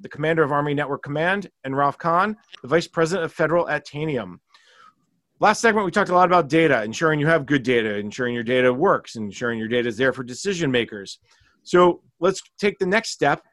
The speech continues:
Okay, we have good data, or at least better data. Okay, we, we get the data to the decision makers.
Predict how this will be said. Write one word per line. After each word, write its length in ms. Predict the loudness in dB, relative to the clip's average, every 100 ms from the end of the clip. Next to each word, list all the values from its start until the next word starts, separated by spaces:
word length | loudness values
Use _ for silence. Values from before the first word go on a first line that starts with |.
| -8
Okay, 320 | 0 4 4
we 240 | 2 -2 0
have 160 | 2
good 160 | 2 4
data, 420 | 6 6 2 -2 -6
or 80 | -2
at 60 |
least 240 | -2 -4 -4
better 260 | 2 4 4
data. 340 | 4 4 2 -2 _ _ _ -4
Okay, 260 | 2 4
we, 320 | 4 2 0 -4
we 240 | -8 -8 -10 -4
get 160 | -4
the 60 | 0
data 260 | 2 4
to 140 | 2 0
the 80 | -4
decision 360 | -6 -4 0
makers. 380 | 0 0 -4